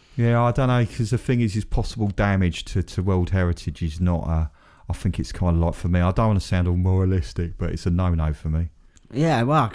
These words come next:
Speaker 2: I, I can understand that. Yeah, absolutely.
Speaker 1: Yeah, yeah. And so there you go. That
Speaker 2: Mm.
Speaker 1: was it. So don't, don't have sex on top of a, what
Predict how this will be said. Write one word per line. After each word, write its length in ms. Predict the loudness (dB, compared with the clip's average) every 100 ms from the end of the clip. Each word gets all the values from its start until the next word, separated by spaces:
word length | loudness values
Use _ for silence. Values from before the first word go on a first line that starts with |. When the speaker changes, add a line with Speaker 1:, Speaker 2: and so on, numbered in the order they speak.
| -4
Speaker 2:
I, 220 | -2 0 2 2
I 40 | 2
can 200 | 2 2
understand 600 | 2 0 -2 -2 0 -2
that. 240 | -6 -8
Yeah, 220 | -10 -8
absolutely. 800 | -8 -10 -10 -10 -8 -8 -8 -6 -2
Speaker 1:
Yeah, 160 | 0 2
yeah. 220 | 0 -2 -4 -12 -8
And 240 | -4 -4 -6 -12 -20 _ _ _ -20 _ _ _ _ -12
so 160 | -4
there 160 | 2 2
you 80 | 2
go. 260 | 2 0 0
That 160 | -2
Speaker 2:
Mm. 60 | -4
Speaker 1:
was 200 | -4 -4
it. 160 | -8 -6
So 120 | -6
don't, 340 | -2 0 0 -4 -2
don't 220 | 0 2
have 180 | 0 -2
sex 360 | -4 -6 -4
on 100 | -6
top 240 | -4 -6 -4
of 140 | -2
a, 220 | -2 -2 -4 -16 -20 -20 -4
what 120 | -2